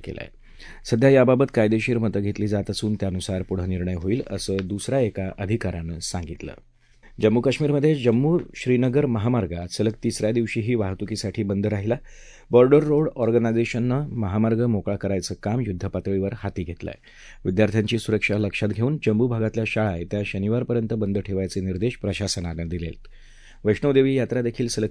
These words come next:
तिसऱ्या दिवशी स्थगित करण्यात आली. पाकिस्तानमध्ये पंजाब प्रांतात आलेल्या पुरामुळे शेकडो गावं पाण्याखाली गेली असून गेल्या चोवीस तासात किमान सतरा लोकांचा मृत्यू झाला आहे.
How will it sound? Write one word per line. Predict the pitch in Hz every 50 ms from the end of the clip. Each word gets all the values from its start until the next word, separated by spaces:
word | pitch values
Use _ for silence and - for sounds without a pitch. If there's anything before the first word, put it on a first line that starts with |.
| -
तिसऱ्या | 104 98 - 104 104 101
दिवशी | 98 92 - - 95 92 90
स्थगित | - - - - 92 87 90 90 - -
करण्यात | - 98 82 82 80 - -
आली. | 123 - - - - - - - - - - - - - - - - - - - - - - - - - _ _ _ _ _ _
पाकिस्तानमध्ये | - 95 85 - 101 - 107 101 104 104 98 104 107 104
पंजाब | 104 - 98 90 87 95 95 -
प्रांतात | - 92 90 82 - 95 92 92
आलेल्या | 90 87 92 92 95 98
पुरामुळे | - - 95 95 101 104 107 107 110 113
शेकडो | 110 - - 92 90 - 110 120 123
गावं | 117 110 107 117 107
पाण्याखाली | - 98 101 101 101 - 110 110 107 104
गेली | 101 104 104 104
असून | 107 95 - - 110 113 123 123 - - -
गेल्या | 101 101 104 104
चोवीस | - - - 101 98 113 131 131 -
तासात | 110 107 - 113 107 -
किमान | - 101 98 98 101
सतरा | 95 - 98 - - 98 101
लोकांचा | 95 90 - 92 87 87 87 - 92
मृत्यू | 92 90 87 - - 98 87
झाला | 80 85 85 87
आहे. | 87 85 80 85 101